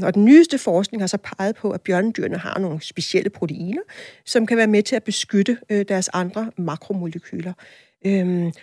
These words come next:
og, og, og det er sådan, sådan der, hvor forskningen er. Vi prøver at forstå det på, på heldyrsniveau. Vi prøver at forstå det, hvad sker der så inde i de enkelte, ind, inde i de enkelte celler. Vi prøver at forstå, hvad er det for nogle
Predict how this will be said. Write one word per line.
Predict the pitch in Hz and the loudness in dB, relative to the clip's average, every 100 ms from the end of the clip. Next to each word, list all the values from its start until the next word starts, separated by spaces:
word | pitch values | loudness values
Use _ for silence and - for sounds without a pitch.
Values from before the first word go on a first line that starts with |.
| _ | _
og, | 214 | 2
og, | - 202 - | 4 0 0
og | 214 | 0
det | 311 | 2
er | 311 | 2
sådan, | 277 | 0
sådan | 269 226 - - | 0 -2 -6 0
der, | 262 | 2
hvor | 240 | 2
forskningen | 226 180 214 247 233 | 0 0 0 -2 -4
er. | 185 | -2
Vi | 214 | -2
prøver | - 285 | 2 4
at | |
forstå | 226 - - 226 262 | 4 -2 6 6 8
det | 262 | 4
på, | - 175 | 2 -2
på | - | -2
heldyrsniveau. | 156 196 330 - 294 277 254 | -4 -2 0 0 -2 -2 -2
Vi | 247 | -2
prøver | - 254 | 0 0
at | 269 | 2
forstå | - 208 - 220 | -2 -2 2 4
det, | 240 | 4
hvad | 220 | 0
sker | - 233 | 2 2
der | 233 | 2
så | - | 0
inde | - 208 233 | 0 0 0
i | |
de | 233 190 | -2 -2
enkelte, | 185 - 226 - - _ | -2 -2 -10 -16 -18 _
ind, | 240 - | -8 -6
inde | 277 233 254 | -6 0 2
i | |
de | 262 | 2
enkelte | 208 202 214 | -2 -6 -10
celler. | - 160 170 202 - - - - | -8 -8 -10 -14 -20 -20 -20 -6
Vi | - | -4
prøver | 208 208 214 | -2 -2 -2
at | |
forstå, | 208 - - 240 - - - - | -2 -6 6 6 6 -4 -20 -10
hvad | - 214 | 2 4
er | 185 | 4
det | 202 | 2
for | 247 | 0
nogle | 208 | 0